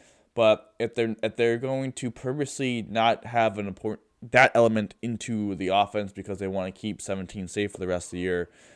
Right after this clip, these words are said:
um, they're gonna have to add something else. I think they could be a little bit more creative in the run game, a little more end arounds.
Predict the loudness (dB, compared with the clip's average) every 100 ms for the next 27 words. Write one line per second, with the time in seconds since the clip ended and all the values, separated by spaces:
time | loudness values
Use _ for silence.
0 | _ _ _ -8 -4 -2 -2 -4 -6 -2
1 | 0 2 0 0 2 2 2 -2 -6 -6
2 | -6 -2 0 0 -2 -6 -8 -4 -2 -2
3 | -2 -2 -2 -4 -2 -2 -2 -4 -6 -6
4 | -8 -4 -2 -2 -4 -2 -2 -2 -4 -2
5 | -2 -2 -4 -4 -6 -4 -2 0 0 -2
6 | -4 -8 -12